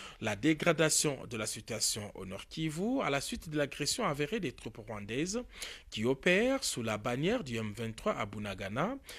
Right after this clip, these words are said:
a poussé les chefs d'État de la communauté à accélérer la mise en place de la force régionale.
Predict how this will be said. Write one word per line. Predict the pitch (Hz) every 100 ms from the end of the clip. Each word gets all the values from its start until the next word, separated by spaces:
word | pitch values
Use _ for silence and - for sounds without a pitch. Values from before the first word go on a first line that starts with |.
| - -
a | - 123
poussé | - 170 165 277
les | 269 165
chefs | - 143
d'État | 131 127 233
de | 202
la | 127
communauté | - 131 123 123 - 220 220
à | 107 -
accélérer | 262 269 - 107 104 110 175 262 - - - 101
la | 107
mise | 107 113
en | 143
place | - 170 240 233 -
de | 107
la | 104
force | 107 156 147 -
régionale. | - 147 - 135 110 92